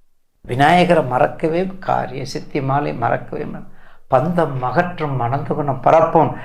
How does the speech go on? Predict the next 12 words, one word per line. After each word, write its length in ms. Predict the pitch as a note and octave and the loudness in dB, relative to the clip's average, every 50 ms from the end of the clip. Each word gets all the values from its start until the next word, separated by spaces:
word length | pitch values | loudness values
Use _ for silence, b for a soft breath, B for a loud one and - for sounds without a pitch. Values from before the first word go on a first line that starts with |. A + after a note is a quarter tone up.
| B B B | B B B
எவன்பால் 640 | C#3 C#3 C#3 D#3 E3+ E3+ F3+ E3+ F3 D#3 D3 C3 A#2 | 2 4 6 6 4 4 4 4 6 6 6 4 2
உதிக்குமோ, 560 | A#2 C#3 D3+ F3+ F3+ F3 - D#3 D#3 C#3+ C3 A2+ B B B B B C#3+ | 0 0 0 0 -2 -2 -2 0 2 2 2 2 B B B B B 2
எந்த 280 | C#3+ D3 D#3+ E3+ - - B2+ C3 | 2 2 2 2 4 4 4 4
உலகம் 420 | C3 C3+ D3 E3 E3+ - F3+ D3+ C#3 B2+ | 2 0 0 0 0 -2 -4 -6 -4 0
எவனற்று 600 | B2+ C3+ C#3 D#3 D#3+ E3 D#3+ D3+ - - - C3+ C3 | 2 2 2 2 0 -2 -2 -4 -6 -10 -8 -6 -4
ஈன்றிருந்து 520 | C3+ D#3 F3 D#3+ E3 D3+ D3 C#3+ C3+ C#3 C3 | -4 -4 -4 -4 -4 -4 -4 -2 -2 -2 0
கறக்குமோ, 600 | - - C3 D3+ F3 E3+ - - E3 D3+ C3+ A2+ B B B B B B | 2 4 4 4 4 2 -2 -4 -2 -2 -2 -2 B B B B B B
சந்தமறை 600 | - - - - F#3+ F#3+ G3 G#3 F#3+ E3+ D#3 D3 C3+ C3 | 2 2 2 4 2 2 0 0 0 0 0 0 0 0
ஆகும் 340 | C#3+ D#3+ E3 D#3 E3+ D#3 | 0 0 -2 -2 -4 -4
அனந்தன் 400 | D3 C#3+ D3 D3+ - - C#3+ C3 C3 | -4 -6 -6 -8 -10 -10 -6 0 0
எவன்பால் 460 | C3+ C#3+ F3 F#3 E3+ D#3+ D3 B2+ - | 2 2 2 0 0 -2 -2 -2 0
தகவருமோ, 600 | - C3+ C3 B2+ C#3+ D#3+ D#3 C#3+ C#3+ C#3+ C3+ B2 | 0 0 0 0 0 0 0 0 0 0 -2 -2